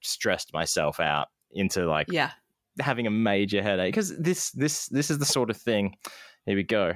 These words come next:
Speaker 1: it's Wayne's trauma time. Um, <laughs> no, it's, uh, it's the sort of thing that stresses me a bit 'cause I'm like, "Sure, it's just food, but, like,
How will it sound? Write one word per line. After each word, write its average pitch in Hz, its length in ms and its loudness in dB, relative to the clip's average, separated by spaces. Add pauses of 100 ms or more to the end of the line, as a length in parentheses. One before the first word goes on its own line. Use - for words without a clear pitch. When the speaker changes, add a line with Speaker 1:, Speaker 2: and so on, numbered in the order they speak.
Speaker 1:
it's - 180 -6
Wayne's 87 280 0
trauma 117 340 0
time. 80 420 0 (260)
Um, - 720 2 (300)
<laughs> - 800 -6
no, 160 120 4
it's, 117 360 0 (160)
uh, 127 480 4
it's 131 200 0
the 139 80 0
sort 151 220 2
of 131 100 -2
thing 120 220 2
that 104 160 2 (520)
stresses 107 500 0
me 101 100 2
a 87 40 -2
bit 80 120 0
'cause 113 120 2
I'm 113 140 2
like, 107 220 2
"Sure, 165 280 2
it's - 100 -2
just - 320 -2
food, 135 360 2
but, - 100 -2
like, 117 200 0